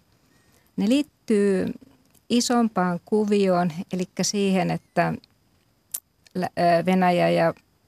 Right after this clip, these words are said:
Putin yhdeksänkymmentäneljä, kun oli vielä semmoinen niin kuin onnellinen aika, että kylmä sota on ohitse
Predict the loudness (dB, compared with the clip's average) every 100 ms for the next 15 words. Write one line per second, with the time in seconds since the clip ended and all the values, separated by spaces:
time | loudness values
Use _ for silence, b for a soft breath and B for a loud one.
0 | -6 -4 -2 -2 -2 0 0 -2 -4 -8
1 | -4 0 0 2 2 0 -2 _ -20 -6
2 | 0 0 0 -2 -2 -2 -4 -4 -4 -6
3 | -8 -6 -6 -2 -2 -4 -4 -4 -4 -2
4 | -2 -2 -6 -6 -6 -4 -2 -2 -4 -2
5 | -2 -2 0 0 0 -4 -4 -4